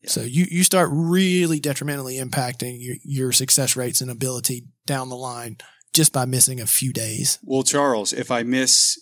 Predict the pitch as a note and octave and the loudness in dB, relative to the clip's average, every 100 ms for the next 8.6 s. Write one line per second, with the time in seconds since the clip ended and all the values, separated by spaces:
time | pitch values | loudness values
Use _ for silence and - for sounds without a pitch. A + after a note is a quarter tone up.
0 | - A2+ A2+ G#2+ - B2+ A2 A#2 A#2+ - | -10 -6 -4 -4 -2 -2 0 2 2 2
1 | - G#2+ G#2 G2 G#2+ G#2 A2 A2 A2+ A2 | 0 -2 -2 -2 -4 -2 0 2 0 0
2 | A2 - A2+ G#2 - A2+ G#2+ G2+ - G#2+ | 0 0 0 0 0 0 -2 -4 -8 -6
3 | G2+ F#2+ - - A#2 B2+ B2 G#2 E2+ E2+ | -6 -8 -12 -4 2 4 4 0 -6 -6
4 | G#2+ A2 A2 A2 G#2+ A#2+ B2+ - B2+ C3 | -4 -2 -4 -4 0 2 2 0 2 4
5 | - B2+ - A#2+ - - A2+ G#2+ A#2 A#2+ | 4 2 2 2 2 -2 -4 2 4 6
6 | - A#2 G#2+ G#2+ G#2 G#2+ G#2+ G#2 D#3 D#3 | 4 2 2 2 2 0 0 4 4 6
7 | D3 C3 B2 A#2 - A2 A2 G2+ C3 D3+ | 4 4 -2 -4 -6 -4 -4 -2 2 2
8 | D3 C#3 A#2 G#2+ G#2 | 4 -2 0 -2 -2